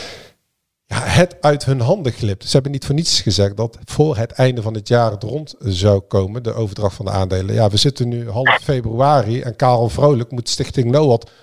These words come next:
nog zien te overtuigen van zijn plannen. Ehm, en we zeiden het vorige week al, ja, het is de verhalen die we toch nu horen en de namen links en rechts. Het is echt voornamelijk, en ook de structuur, hoe Karel Vrolijk dat wil gaan opbouwen. Het is echt wel oude wijn in nieuwe zakken. Kijk, en Ernest Stewart,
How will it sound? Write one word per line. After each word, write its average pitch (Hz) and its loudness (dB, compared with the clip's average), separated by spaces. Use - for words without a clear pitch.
nog 123 0
zien 131 -4
te 135 -6
overtuigen 127 2
van 123 -4
zijn 117 0
plannen. 104 0
Ehm, 123 0
en 120 -6
we 113 -4
zeiden 123 2
het - -8
vorige 120 -2
week 135 2
al, 107 2
ja, 120 -2
het 123 -6
is - 0
de 107 -2
verhalen 117 2
die 123 -10
we 120 -14
toch - -6
nu 123 2
horen 120 4
en 113 -10
de 107 -4
namen 123 0
links 98 -6
en 98 -2
rechts. 98 -2
Het 120 -8
is 131 0
echt - 0
voornamelijk, 135 -4
en 135 -2
ook 143 -4
de 135 -6
structuur, - -2
hoe 127 -6
Karel 135 0
Vrolijk 127 -2
dat 127 -4
wil 123 -4
gaan 127 -2
opbouwen. 123 0
Het 113 -6
is - -10
echt - -4
wel - 0
oude 156 2
wijn 139 2
in 135 2
nieuwe 139 4
zakken. 120 4
Kijk, 123 4
en 135 -2
Ernest 135 2
Stewart, 151 0